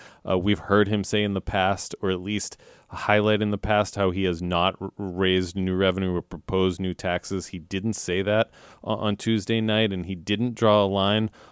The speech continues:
on revenues. In fact, he wound up the next day proposing those new Uber and Lyft fees, which Democrats saw as a, a yellow light, if maybe not a green light, on, on this revenue debate. And, uh, even later in the week, the governor w-,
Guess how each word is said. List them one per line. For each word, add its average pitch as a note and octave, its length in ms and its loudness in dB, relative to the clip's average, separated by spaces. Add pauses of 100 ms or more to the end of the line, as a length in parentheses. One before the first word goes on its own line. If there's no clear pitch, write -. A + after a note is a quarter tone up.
(160)
on G#2+ 320 4
revenues. A#2 500 4
In F#2+ 120 0
fact, G#2+ 480 -2
he G#2+ 100 -4
wound G2+ 280 2
up G#2 120 0
the F#2 100 -4
next F#2+ 240 -4
day G2+ 160 0
proposing G#2 680 0
those G2+ 200 4
new G2+ 200 0
Uber G2+ 340 0
and F2 160 -2
Lyft G2 200 0
fees, A2+ 500 -6
which F#2 260 -6 (260)
Democrats G2+ 540 0
saw G#2 340 4
as E2+ 360 -2
a, E2 360 -2
a F2 200 -2
yellow F#2+ 440 4
light, C3 380 2 (300)
if - 160 -4
maybe G#2 200 4
not G2+ 220 6
a F2 60 6
green G2 300 2
light, A#2 280 4
on, A2 340 4
on A2 300 2
this A2 180 4
revenue A#2 380 4
debate. A2+ 540 2
And, G2+ 180 2 (380)
uh, G#2 240 0
even C3+ 240 2
later C3 280 6
in A#2 120 6
the A2 80 6
week, A2 320 2
the G2+ 100 0
governor G2+ 460 4
w-, - 420 -8